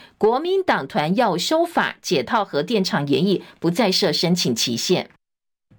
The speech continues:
蓝营当然首先强调是核安，而白营说是支持的，绿营则批这样做法不负责任。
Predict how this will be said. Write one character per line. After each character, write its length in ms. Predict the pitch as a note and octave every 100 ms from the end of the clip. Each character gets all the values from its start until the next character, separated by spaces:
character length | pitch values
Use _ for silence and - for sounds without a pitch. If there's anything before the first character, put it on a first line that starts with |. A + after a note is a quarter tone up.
| - - _ _ _ - - - - -
蓝 260 | A#3 B3
营 180 | C#4 C#4+
当 160 | C#4+ C4+
然 280 | B3 B3 B3
首 160 | F3+
先 180 | F3+ C4+
强 160 | B3 G#3+
调 140 | B3+
是 100 | B3+
核 220 | B3+ G3
安， 340 | G#3+ A#3+ B3+ B3
而 160 | F3 F#3+
白 220 | G3+ F3
营 180 | G3 A3
说 260 | - A3 A3
是 160 | A3
支 240 | F3+ G#3+ A3
持 220 | - C#3
的， 300 | G3 F3 -
绿 200 | D4+ F#4+
营 180 | F#3+ F#3
则 180 | E3 C#3
批 260 | - G3
这 120 | F3+
样 100 | G3+
做 220 | E3+ G3+ E3+
法 180 | D#3
不 180 | A2+ C3+
负 240 | C3 G3 E3
责 300 | - C3 A2+
任。 260 | E3 F3